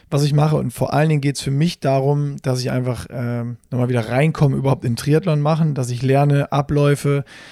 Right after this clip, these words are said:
dass ich Strategien ausprobiere, ähm, Ernährung und, und, und. Und, äh, nicht irgendwie schon nach dem Schwimmen bei Kilometer zehn auf dem Fahrrad von allen auf den Sack kriege und nur überholt werde.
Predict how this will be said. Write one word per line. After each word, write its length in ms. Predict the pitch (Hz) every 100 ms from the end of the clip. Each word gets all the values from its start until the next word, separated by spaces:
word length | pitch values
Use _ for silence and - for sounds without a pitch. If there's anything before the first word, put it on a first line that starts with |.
| - -
dass 160 | 131 123
ich 200 | 131 -
Strategien 500 | - 127 127 147 143
ausprobiere, 1040 | 139 139 139 127 139 143 135 135 135 131
ähm, 500 | - 131 131 131 123
Ernährung 680 | 117 127 135 139 135 135 131
und, 220 | - 151 147
und, 120 | 131
und. 320 | 139 151 196 _ _ _ _ _ _ _ _ -
Und, 400 | 127 139 135 -
äh, 380 | 123 123 123 127 - - -
nicht 220 | 135 147 -
irgendwie 360 | 139 139 135 135
schon 420 | 139 139 135 127
nach 200 | 143 131
dem 100 | 143
Schwimmen 440 | 131 143 147 147 139
bei 260 | 131 131
Kilometer 460 | 127 139 131 131 127
zehn 340 | - 135 135
auf 140 | 131 127
dem 100 | 127
Fahrrad 340 | 135 127 131
von 160 | - 131
allen 220 | 131 131
auf 120 | 131
den 80 | 127
Sack 200 | 127 135
kriege 320 | - 147 139
und 180 | - 127
nur 280 | 131 127 127
überholt 440 | 123 127 135 139
werde. 340 | 139 120 -